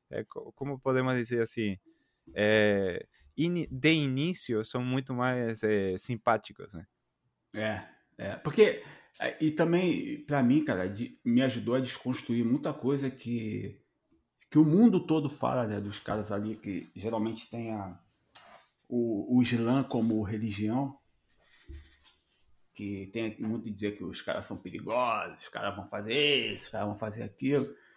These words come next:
Speaker 2: E aí quando tu começa a conversar com os caras, que você vê que, que como, que uma, como os caras pensam e tudo mais, e isso é muito maneiro, isso é muito legal, é enriquecedor, porque tu aprende um pouco mais da cultura dos caras,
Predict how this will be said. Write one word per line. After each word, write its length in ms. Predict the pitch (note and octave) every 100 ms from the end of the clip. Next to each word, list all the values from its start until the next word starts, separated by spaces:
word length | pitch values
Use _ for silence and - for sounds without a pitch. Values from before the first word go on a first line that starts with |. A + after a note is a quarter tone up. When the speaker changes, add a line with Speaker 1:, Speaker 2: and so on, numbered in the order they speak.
| _
Speaker 2:
E 100 | - C3+
aí 60 |
quando 220 | D#3 E3 D#3
tu 80 |
começa 480 | - D3 B2 D#3 -
a 40 | E3+
conversar 440 | F3 D#3+ D3 C#3+
com 80 | D3+
os 80 | C#3+
caras, 520 | - G#2+ A#2+ A#2 G#2+
que 120 | -
você 300 | A#2+ A2+ B2
vê 320 | G2+ G#2+ C#3+ D3
que, 480 | D3 A#2+ A#2+ G2+ - _ _ _
que 80 | _
como, 240 | - C#3 C3
que 120 | D#3
uma, 300 | D3+ D3+ - -
como 200 | C#3+ E3
os 60 |
caras 320 | - C#3 C3+ -
pensam 580 | - F#2 A2 A#2 - G#2+
e 60 |
tudo 240 | G#2 B2+ A#2
mais, 580 | F#2+ G#2+ A#2+ A#2 G2+ - _ _ _
e 280 | - D3 E3
isso 200 | G3+ -
é 60 | D3
muito 380 | C3 D3 D3 B2
maneiro, 580 | A#2 A2 G2+ G2 F2 - _ _
isso 200 | - -
é 40 | C#3
muito 280 | B2+ D3 D3
legal, 400 | B2 A2 A2 A2
é 80 |
enriquecedor, 760 | A2+ A2 A#2 A#2+ - C3 A2 A#2
porque 140 | - G#2+
tu 100 | G#2
aprende 320 | - C3+ C3
um 80 | A#2+
pouco 260 | B2+ -
mais 260 | B2+ A#2+ D3
da 80 | B2
cultura 340 | - - A2+
dos 160 | A2+ G2+
caras, 540 | - G2+ A2 B2+ D2